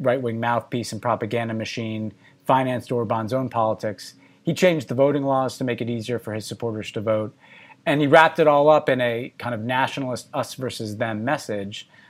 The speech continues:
Us, the real Hungarians, white Christian Hungarians, them, Muslims, illegal immigrants, George Soros." And, you know, <laughs> he's describing basically, you know, the exact experience of, of living with the Republican Party for the last decade.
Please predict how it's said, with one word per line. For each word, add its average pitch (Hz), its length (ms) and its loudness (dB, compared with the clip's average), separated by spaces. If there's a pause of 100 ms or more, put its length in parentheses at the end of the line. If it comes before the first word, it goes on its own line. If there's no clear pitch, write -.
(160)
Us, 131 240 0
the 120 140 0
real 127 260 4
Hungarians, 110 840 -2
white 113 460 -4
Christian 120 380 -6
Hungarians, 110 640 -4 (340)
them, 123 580 4 (320)
Muslims, 123 840 0
illegal 127 360 -2
immigrants, 113 640 -4
George 117 360 -4
Soros." 107 560 -4 (520)
And, 165 260 2
you 175 80 2
know, - 100 6 (140)
<laughs> - 120 -14
he's 208 200 4
describing 180 640 6
basically, 135 640 0 (320)
you 180 80 0
know, 160 60 4
the 143 80 4
exact 135 400 4
experience 127 580 -2
of, 113 200 -4
of 113 200 -6
living 123 240 -4
with 113 100 -6
the 113 60 -6
Republican 110 460 -4
Party 156 320 2
for 107 120 -8
the 107 60 -4
last 104 220 -4
decade. 98 420 -6